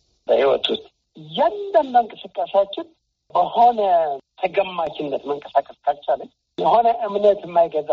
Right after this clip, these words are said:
ከሆነ፣ የሆነ የምታውቀው ነገር ከሌለ እንዴት እንደምትኖር፣ እንዴት እንደምትንቀሳቀስ፣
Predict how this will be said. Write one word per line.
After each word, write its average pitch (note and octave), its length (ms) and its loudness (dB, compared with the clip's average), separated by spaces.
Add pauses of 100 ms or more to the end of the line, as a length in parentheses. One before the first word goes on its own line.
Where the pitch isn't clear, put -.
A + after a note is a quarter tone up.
(140)
ከሆነ፣ C#3+ 340 2 (840)
የሆነ G3+ 260 2
የምታውቀው G#3+ 720 0 (100)
ነገር F#3 340 0 (460)
ከሌለ E3+ 460 -2 (640)
እንዴት D#3 220 -8
እንደምትኖር፣ C#3 640 0
እንዴት D#3 240 -6
እንደምትንቀሳቀስ፣ C3+ 880 -2